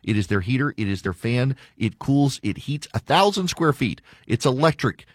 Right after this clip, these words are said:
Uses copper coiling. It doesn't use bulbs. You don't have to change bulbs. The bulbs don't burn out 'cause there are no bulbs. It just works. It's quiet.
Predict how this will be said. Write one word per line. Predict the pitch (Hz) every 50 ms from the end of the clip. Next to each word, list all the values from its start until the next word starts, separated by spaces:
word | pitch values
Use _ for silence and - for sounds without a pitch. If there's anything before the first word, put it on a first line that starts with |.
| _
Uses | - 120 123 117 110 -
copper | - 147 139 - 147
coiling. | - - 151 156 160 165 165 156 147
It | - 107 90 -
doesn't | - 123 131 123 135
use | 127 131 127 110
bulbs. | 107 107 127 123 123 131 120 120 98
You | 104 98
don't | 113 117
have | 127 123 127
to | - 131
change | - 139 127 120 107
bulbs. | 107 120 113 110 113 113 107
The | - 98
bulbs | 87 110 113 110 107 98
don't | 113 120 117 107 -
burn | 113 113 117 110
out | 110 117 110 -
'cause | - 104 90
there | 98 101 101
are | 107 110 107
no | 110 107 104
bulbs. | 98 98 98 98 98 101 - -
It | - 90
just | - 92 87 - -
works. | 87 78 - - - - - - - - - _
It's | - - -
quiet. | - - - - - 139 107 78 -